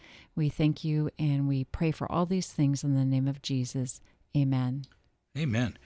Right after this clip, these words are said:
Speaker 2: Thanks. Uh, now let's continue now as we talk about coming out of Egypt and what that represented.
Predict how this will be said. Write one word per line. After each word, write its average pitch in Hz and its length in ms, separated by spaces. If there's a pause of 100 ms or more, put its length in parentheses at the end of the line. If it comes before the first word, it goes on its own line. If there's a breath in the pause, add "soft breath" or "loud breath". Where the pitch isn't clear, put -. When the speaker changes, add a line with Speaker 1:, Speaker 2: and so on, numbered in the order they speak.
(400 soft breath)
Speaker 2:
Thanks. 127 420
Uh, 110 200 (100)
now 127 140
let's 175 180
continue 196 560
now 98 180
as 104 220
we 113 100
talk 123 300
about 127 260
coming 120 280
out 117 120
of 92 120 (160)
Egypt 104 680
and 98 480 (380 soft breath)
what 110 360
that 123 200
represented. 104 880